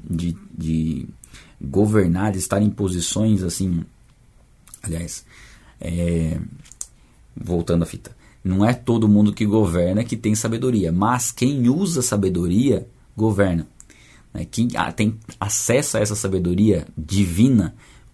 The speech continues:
com certeza vai conseguir dominar sobre a sabedoria humana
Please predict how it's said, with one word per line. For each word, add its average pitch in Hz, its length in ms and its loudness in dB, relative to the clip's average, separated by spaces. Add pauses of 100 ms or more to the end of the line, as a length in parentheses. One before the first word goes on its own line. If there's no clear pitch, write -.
com 143 180 2
certeza 110 600 0 (240)
vai 98 180 0
conseguir 101 600 -4
dominar 107 540 4
sobre 107 240 -2
a - 20 -2
sabedoria 98 420 -2
humana 113 300 0